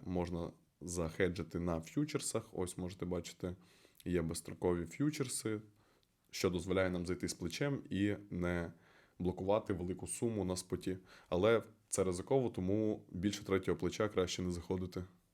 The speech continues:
Також надалі буду дивитися ще монети, по яким буде триматись плюсовий фандинг. Е, та також уважно треба бути зі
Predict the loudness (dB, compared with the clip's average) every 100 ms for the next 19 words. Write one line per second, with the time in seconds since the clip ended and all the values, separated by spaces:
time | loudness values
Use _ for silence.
0 | _ 0 0 0 4 6 6 4 0 -2
1 | -2 0 0 0 -2 -4 -4 -4 0 0
2 | 2 0 0 0 -2 -2 0 0 0 -4
3 | -6 -6 -4 -2 -2 -2 0 0 -4 -8
4 | -8 -2 0 2 0 2 -2 -6 -10 -20
5 | -20 -20 -20 _ _ -4 -2 -2 -4 2
6 | 4 4 4 4 4 -4 -12 -20 _ _
7 | _ 2 6 6 4 -2 2 2 2 0
8 | -2 -2 -2 0 0